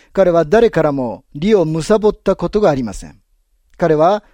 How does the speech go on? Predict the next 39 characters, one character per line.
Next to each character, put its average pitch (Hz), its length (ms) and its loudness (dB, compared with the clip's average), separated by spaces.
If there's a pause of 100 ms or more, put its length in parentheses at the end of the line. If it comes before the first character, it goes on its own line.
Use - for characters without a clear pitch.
(140)
彼 202 220 2
ら 170 140 0
の 156 140 -6
と 151 120 -8
こ 180 120 -2
ろ 170 80 -2
に 147 100 -4
来 - 100 -16
て、 123 300 -8 (240)
い 170 120 0
ろ 233 140 4
ん 254 60 -2
な 220 140 2
プ 180 140 -4
ロ 220 100 4
ジ 214 100 0
ェ - 40 -2
ク - 80 -18
ト 175 100 -4
の 160 120 -4
た 151 120 -2
め 156 120 -4
に 143 100 -4
と 120 320 -8 (220)
献 220 260 -4
金 214 260 -4
を 185 80 2
募 202 280 -6
っ - 20 -2
た - 220 -2
り 170 80 -2
も 190 100 -4
し - 180 -8
ま 143 100 -2
せ 139 120 -8
ん 107 60 -8
で 92 100 -18
し - 80 -20
た。 - 160 -20